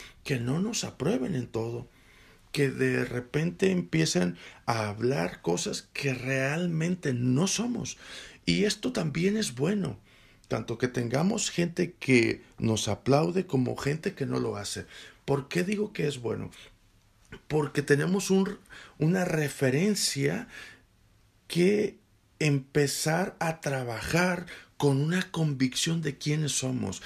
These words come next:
Si cometemos un error, no somos el error. Si tenemos un fracaso,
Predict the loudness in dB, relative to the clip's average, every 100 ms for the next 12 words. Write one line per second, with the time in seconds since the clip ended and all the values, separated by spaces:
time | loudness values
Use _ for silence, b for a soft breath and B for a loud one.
0 | B -2 0 2 2 2 2 2 2 2
1 | 2 0 0 -2 B 0 4 4 2 -2
2 | 0 -2 -4 -4 0 0 0 -2 -2 B
3 | -4 -2 -2 2 4 4 4 4 2 2
4 | -2 -2 -2 -2 -4